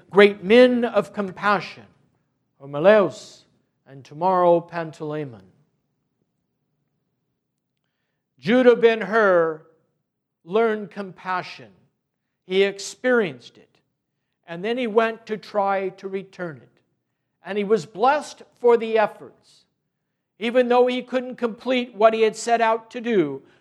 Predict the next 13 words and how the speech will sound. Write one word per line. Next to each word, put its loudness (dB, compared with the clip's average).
by 0
giving, 0
allowing 2
Jesus -8
to -12
drink. -4
He 4
was 6
rewarded 4
for 0
his -2
heart's 0
effort. -14